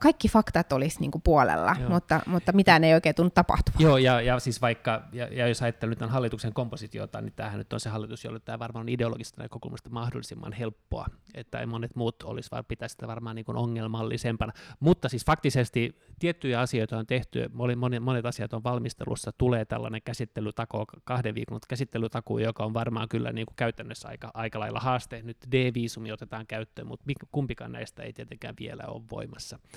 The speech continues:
Speaker 2: Mut itse nostin kysymyksessä esille tämän, tämän sertifika-, tai sertifioinnin, että,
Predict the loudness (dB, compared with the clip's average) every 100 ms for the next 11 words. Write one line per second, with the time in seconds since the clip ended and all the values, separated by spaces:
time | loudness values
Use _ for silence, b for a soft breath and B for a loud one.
0 | B B B B B 2 2 4 4 4
1 | 2 2 2 0 0 -2 0 -2 -2 -4
2 | -4 -6 -4 -2 2 2 2 -4 -6 -6
3 | -6 -2 2 4 4 0 -2 -4 -4 -6
4 | -8 -10 -10